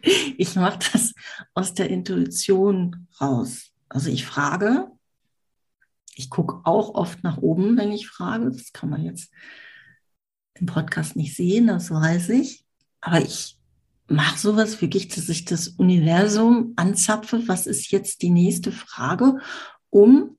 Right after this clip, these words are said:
ja, schönes Wort von dir, diesen Raum zu geben und meinen speziellen Klienten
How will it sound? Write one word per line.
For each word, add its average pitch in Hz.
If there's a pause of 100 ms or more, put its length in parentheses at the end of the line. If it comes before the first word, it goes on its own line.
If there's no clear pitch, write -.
(100)
ja, 180
schönes 202
Wort 190
von 185
dir, 208
diesen 175
Raum 175
zu -
geben 269 (380)
und 175
meinen 190
speziellen 226
Klienten 233